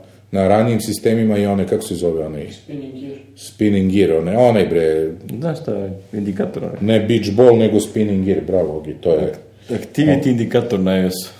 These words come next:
Speaker 1: E, i onda kad kernel završi posao, onda se startuje takozvani sistemski launch day, znači, eh,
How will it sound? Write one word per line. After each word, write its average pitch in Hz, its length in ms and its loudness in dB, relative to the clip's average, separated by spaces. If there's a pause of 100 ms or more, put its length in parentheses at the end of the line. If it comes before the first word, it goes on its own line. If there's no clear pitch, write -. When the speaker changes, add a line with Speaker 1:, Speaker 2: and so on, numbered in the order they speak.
(180)
Speaker 1:
E, 95 240 2
i 110 200 2
onda 143 300 6
kad - 200 4
kernel 156 420 6
završi 110 440 4
posao, 160 640 0 (840)
onda 131 300 4
se 117 140 -4
startuje 131 520 2
takozvani 120 460 2
sistemski - 600 -4
launch 98 280 0
day, 87 200 0
znači, 87 440 -6 (460)
eh, 104 580 6